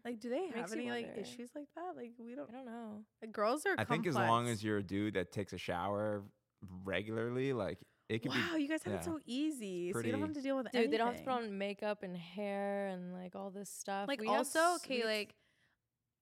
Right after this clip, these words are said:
Speaker 1: in terms of, like, hygiene, this is probably relatable too, is, like,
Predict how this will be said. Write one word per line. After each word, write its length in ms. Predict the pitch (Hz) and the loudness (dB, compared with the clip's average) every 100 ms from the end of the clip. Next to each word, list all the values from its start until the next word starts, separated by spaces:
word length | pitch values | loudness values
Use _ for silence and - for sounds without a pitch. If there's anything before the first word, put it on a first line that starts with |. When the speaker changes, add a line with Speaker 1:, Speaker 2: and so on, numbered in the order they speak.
| - | -4
Speaker 1:
in 140 | 233 | -4
terms 260 | 226 226 240 | 0 -2 0
of, 80 | 269 | -2
like, 180 | 262 | -2
hygiene, 600 | 202 190 202 202 92 - - | -2 -2 -2 -4 -8 -8 -10
this 180 | 220 | -10
is 80 | 233 | -8
probably 260 | - 233 226 | 0 0 0
relatable 580 | 214 196 190 190 185 - | -2 -2 -4 -4 -8 -6
too, 240 | 226 208 | -2 0
is, 180 | 196 196 | -2 0
like, 220 | 196 190 | -2 -2